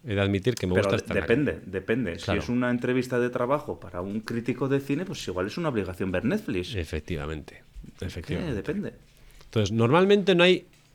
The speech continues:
Speaker 1: en, en todas las entrevistas de trabajo, no hay preguntas bien respondidas y mal respondidas. Hay preguntas que encajan más con el perfil que busca la empresa y respuestas que encajan menos con el perfil que busca la empresa.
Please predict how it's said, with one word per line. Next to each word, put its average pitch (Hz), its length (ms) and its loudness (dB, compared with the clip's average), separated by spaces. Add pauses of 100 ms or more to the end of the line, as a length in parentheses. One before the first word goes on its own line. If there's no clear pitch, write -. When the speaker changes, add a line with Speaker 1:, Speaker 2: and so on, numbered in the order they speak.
Speaker 1:
en, 135 300 2
en 113 240 2
todas 208 280 10
las 143 240 8
entrevistas 104 400 4
de 95 60 4
trabajo, 131 260 4
no 139 80 6
hay 175 80 8
preguntas 160 680 4
bien 143 240 8
respondidas 123 760 2
y 98 140 -2
mal 95 200 2
respondidas. 76 580 -6
Hay 120 80 4
preguntas 117 440 2
que - 100 -10
encajan 92 460 -2
más 104 460 2 (440)
con 82 160 -4
el 78 80 -4
perfil 87 340 0
que 117 100 4
busca 123 280 6
la 143 60 8
empresa 147 440 4
y 113 160 0 (140)
respuestas 123 560 0
que 110 100 0
encajan 120 400 0
menos 120 480 4
con 95 160 -2
el 90 100 -2
perfil 87 360 -4
que 87 80 -6
busca 80 240 -6
la 73 60 -6
empresa. 76 380 -8